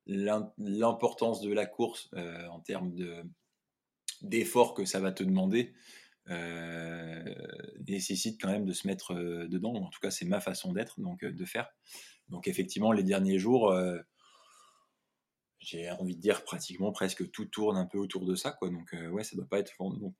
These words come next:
non plus très facile à gérer pour elle. Mais, euh, surtout après pour, euh, mes parents et ma sœur, donc comme ils vivent pas forcément ça au quotidien,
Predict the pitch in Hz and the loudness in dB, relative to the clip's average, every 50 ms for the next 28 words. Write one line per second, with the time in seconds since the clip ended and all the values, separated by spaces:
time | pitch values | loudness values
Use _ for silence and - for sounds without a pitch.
0 | - - 98 98 92 - - - - - - 98 95 95 95 92 - - 92 - | -12 -10 -10 -10 -8 -8 -10 -10 -10 -6 -2 0 2 2 2 0 -2 -6 -6 -4
1 | - 98 95 90 85 92 92 90 90 - - 92 104 156 180 - _ _ _ _ | -2 0 0 0 0 0 0 -2 -2 -4 -2 -2 -2 -2 -2 -6 _ _ _ _
2 | _ _ _ _ _ _ _ _ _ _ - 107 107 101 98 98 98 95 90 87 | _ _ _ _ _ _ _ _ _ _ -2 0 2 4 6 6 6 6 4 4
3 | 87 - - 92 - 123 120 110 98 92 - - 110 113 110 - 104 90 92 87 | 0 -2 -4 -2 2 4 4 6 4 4 2 2 0 0 0 -2 -4 -2 0 2
4 | 87 92 92 - 92 90 95 98 95 90 82 - - 113 120 104 92 - - 92 | 2 2 2 2 2 2 2 2 0 0 -2 -2 -2 -2 -2 -2 -2 -4 -2 0
5 | 90 95 95 92 92 90 87 87 92 92 - - 101 - - 95 - - 98 95 | 2 4 4 4 4 2 2 0 -4 -4 -2 -4 -6 -4 -6 -8 -4 -2 -2 -2
6 | 95 92 - 95 92 92 - 87 - 98 92 92 113 127 | 0 0 0 0 -2 -2 -4 -6 -4 -4 -2 -2 -2 -4